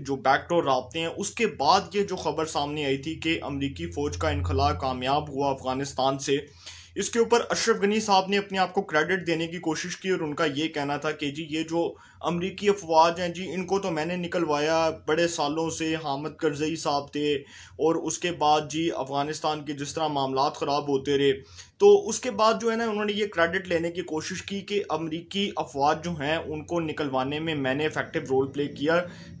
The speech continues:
जबकि ये खबर सौ फीसद गलत है। अफगानिस्तान के अंदर तालिबान ने तमाम रियासतों के ऊपर अपना कब्जा जमा लिया है,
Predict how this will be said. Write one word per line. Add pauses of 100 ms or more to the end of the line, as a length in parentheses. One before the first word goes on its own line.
(100)
जबकि
ये
खबर
सौ
फीसद
गलत
है।
अफगानिस्तान
के
अंदर
तालिबान
ने (380)
तमाम
रियासतों
के
ऊपर
अपना
कब्जा
जमा
लिया
है,